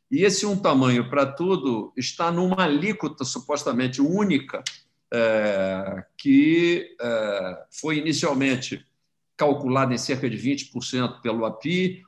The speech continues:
hoje eles falam em vinte e cinco por cento, é, e, na realidade, vai encostar em trinta por cento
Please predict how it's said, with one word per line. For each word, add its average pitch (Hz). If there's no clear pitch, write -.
hoje 147
eles 123
falam 127
em 123
vinte 131
e 131
cinco 127
por 127
cento, 165
é, 113
e, 175
na 160
realidade, 135
vai 143
encostar 131
em 123
trinta 131
por -
cento -